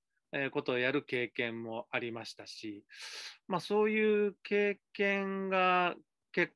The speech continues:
構、あの、大きいっちゃ大きいですよね。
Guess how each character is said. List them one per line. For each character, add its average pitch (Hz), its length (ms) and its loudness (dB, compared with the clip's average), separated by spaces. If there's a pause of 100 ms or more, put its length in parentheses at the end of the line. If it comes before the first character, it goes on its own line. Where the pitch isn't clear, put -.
構、 107 360 -2 (100)
あ 131 160 -2
の、 113 300 -6 (680)
大 151 200 4
き 139 320 2
い 107 60 -6
っ - 20 -18 (420)
ち - 60 4
ゃ 165 60 8
大 135 160 6
き 156 120 -2
い 135 40 2
で 104 100 -8
す - 120 -16
よ 92 80 -20
ね。 123 200 -10